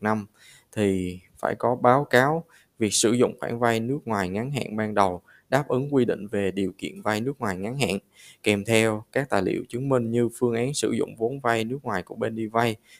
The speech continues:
phương án cơ cấu khoản nợ nước ngoài. Tài liệu, à,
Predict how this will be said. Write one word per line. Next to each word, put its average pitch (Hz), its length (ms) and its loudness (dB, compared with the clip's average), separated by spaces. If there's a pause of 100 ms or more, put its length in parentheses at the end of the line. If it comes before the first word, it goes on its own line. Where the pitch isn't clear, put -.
(140)
phương 123 160 0
án 120 240 -4
cơ 120 280 4
cấu 131 300 0 (480)
khoản 123 300 0
nợ - 180 0
nước 131 160 0
ngoài. 95 280 0 (640)
Tài 107 160 4
liệu, 98 480 2
à, 92 160 -4